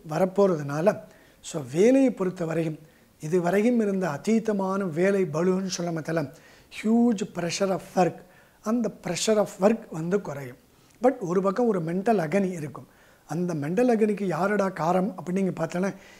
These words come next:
இவாளே ஒரு காரணமாக இருப்பா. ஏன்னா, அந்த புதனும் அந்த செவ்வாயினுடைய அந்த சின்ன சின்ன ஒரு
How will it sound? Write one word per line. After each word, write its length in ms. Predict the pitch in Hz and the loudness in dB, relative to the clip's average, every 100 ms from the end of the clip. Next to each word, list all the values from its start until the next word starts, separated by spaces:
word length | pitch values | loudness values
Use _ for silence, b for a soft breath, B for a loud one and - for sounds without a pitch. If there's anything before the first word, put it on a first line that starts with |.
| B 139 | B -8
இவாளே 400 | 180 220 226 247 | 0 2 4 4
ஒரு 280 | 240 180 - | 2 -2 -6
காரணமாக 640 | - 170 202 185 160 147 | -2 2 2 2 -4 -2
இருப்பா. 340 | 202 156 131 131 - b b b b | 0 -2 -8 -14 -16 b b b b
ஏன்னா, 140 | 185 | -2
அந்த 220 | 226 214 147 | 0 -2 -2
புதனும் 460 | 165 202 220 254 - B B | 2 4 4 2 -4 B B
அந்த 300 | 165 170 160 - | -6 -4 -4 -6
செவ்வாயினுடைய 640 | - 151 226 262 226 202 180 | -8 -4 0 2 2 4 2
அந்த 300 | 170 170 175 | 0 -4 -6
சின்ன 280 | - 226 262 | -2 0 0
சின்ன 200 | - 208 | 0 -2
ஒரு 160 | 180 | -4